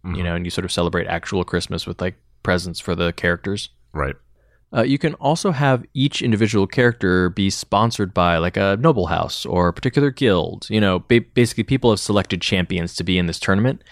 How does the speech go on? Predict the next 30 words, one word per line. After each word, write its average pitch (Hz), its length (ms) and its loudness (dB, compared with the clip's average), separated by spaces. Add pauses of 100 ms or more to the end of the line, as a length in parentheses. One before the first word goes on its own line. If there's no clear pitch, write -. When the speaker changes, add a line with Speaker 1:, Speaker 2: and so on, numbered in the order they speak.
(520)
Speaker 2:
And 117 180 0
then 131 160 2
no 127 120 2
matter 147 380 2
who 151 240 0
wins 120 760 0 (400)
in, 98 680 0 (260)
um, 90 360 0
in 120 160 2
the 104 80 2
party, 143 500 0 (240)
like, 98 240 0
their 113 400 0
sponsor 95 840 0
can 95 320 0
become 92 800 -2
a 92 240 0
patron 104 360 0
for 104 200 2
the 92 100 0
entire 90 320 -2
party. - 400 -8 (240)
Speaker 1:
Mm-hmm. 82 220 -6 (440)
Uh, 82 40 -2
yeah, 78 200 -2
I 78 80 -4
like 76 180 -6
that 73 100 -4
a 69 40 -4
lot. 104 260 -2